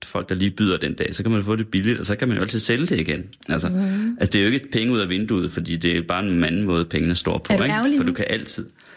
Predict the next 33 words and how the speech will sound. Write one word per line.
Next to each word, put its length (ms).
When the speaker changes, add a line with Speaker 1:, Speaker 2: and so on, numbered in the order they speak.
Speaker 1:
Ej, 240
fordi 220
det 120
var 160
røget 200
op, 160
det 160
var 100
for 120
dyrt. 260
Man 140
vil 100
aldrig 160
være 80
sikker 240
på 140
at 60
kunne 140
sælge 240
det 100
til 140
samme, 420
øh, 140
til 160
samme 220
pris 240
igen. 240
Og 120
jeg 120
gider 160
ligesom 220
kun, 260
jeg 180